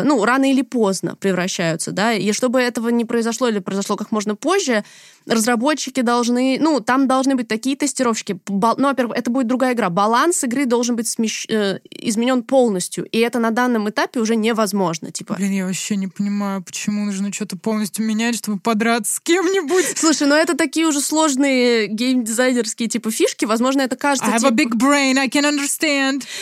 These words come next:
Speaker 1: Не, я, я верю, типа, но в-, короче, game design is complicated. И, э, любая П В П штука, ну, это просто, типа, так, что это полностью поменяет баланс игры.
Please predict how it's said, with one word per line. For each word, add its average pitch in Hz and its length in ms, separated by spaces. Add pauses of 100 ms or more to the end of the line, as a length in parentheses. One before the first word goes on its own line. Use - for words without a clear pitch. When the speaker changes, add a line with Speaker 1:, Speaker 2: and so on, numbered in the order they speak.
(120)
Speaker 1:
Не, 254 240
я, 247 240
я 254 240
верю, 233 380
типа, 196 460
но 240 560
в-, - 120 (320)
короче, 262 340 (300)
game 277 280
design 254 280
is 240 100
complicated. 254 680 (340)
И, 247 360 (200)
э, 233 200
любая 254 360
П 247 160
В 233 120
П 226 420
штука, 302 580
ну, 269 180
это 254 180
просто, 262 340
типа, 226 240
так, 190 280
что 208 200 (100)
это 233 360 (260)
полностью 269 680
поменяет 180 480
баланс 175 420
игры. 180 340